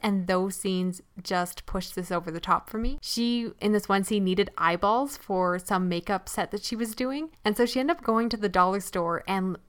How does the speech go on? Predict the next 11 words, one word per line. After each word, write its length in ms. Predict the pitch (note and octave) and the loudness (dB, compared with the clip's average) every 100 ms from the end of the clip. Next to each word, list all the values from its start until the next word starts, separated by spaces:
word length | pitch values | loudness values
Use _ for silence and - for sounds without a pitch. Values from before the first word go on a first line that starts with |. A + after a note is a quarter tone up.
| F#3 | -4
buying 520 | - G3 G#3+ B3 A3+ | 2 4 4 2 0
dolls 420 | F3+ E3 E3 G#3+ A#3+ | 2 2 4 2 2
and 180 | F#3+ F#3 | 0 -2
plucking 640 | - - G#3 - B3+ A#3+ | -2 4 4 4 -2 -2
the 160 | G#3+ G#3+ - | -2 -2 2
eyeballs 520 | F3 F3+ G3 G#3 G#3 | 4 4 2 2 0
out 220 | - E3+ G3+ | 2 2 2
of 100 | G#3+ | 0
them 360 | A#3+ C#4 D4+ | 0 -2 -4
for 280 | - - G#3 | -6 0 0
this 500 | G3+ G3+ G3 - - | 2 0 -2 -6 -8